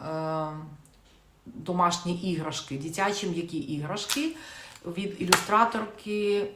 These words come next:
ем, Одрі Бусі.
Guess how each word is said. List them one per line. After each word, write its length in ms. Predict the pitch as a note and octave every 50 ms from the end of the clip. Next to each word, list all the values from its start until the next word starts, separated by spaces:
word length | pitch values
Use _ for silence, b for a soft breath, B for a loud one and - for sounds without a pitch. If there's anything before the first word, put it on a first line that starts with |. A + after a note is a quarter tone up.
| -
ем, 720 | C#3+ D3 D3+ D3+ D3 D3 D3 D3 D3 D3 D3 D3 C3+ B2 B2 B2 - - - - _ _ - - _ - - _ _ - - -
Одрі 420 | G#3+ G#3 A#3 - - F#3+ G3 F#3+
Бусі. 580 | F3 F3 F#3 - - - - - C3+ B2+ A#2+